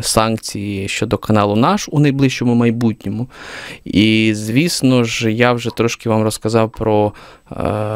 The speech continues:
Д Т П в Харківській області, е, за участі автомобіля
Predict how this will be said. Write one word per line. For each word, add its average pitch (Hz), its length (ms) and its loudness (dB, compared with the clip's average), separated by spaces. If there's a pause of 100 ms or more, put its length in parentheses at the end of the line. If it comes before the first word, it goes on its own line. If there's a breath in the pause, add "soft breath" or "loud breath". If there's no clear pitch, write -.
(160)
Д 113 100 4
Т 113 120 0
П 117 160 0
в 107 80 -2
Харківській - 540 -6
області, 123 560 -2 (440 loud breath)
е, - 60 -6 (640)
за 113 160 4
участі 113 1040 -2 (180)
автомобіля 117 920 2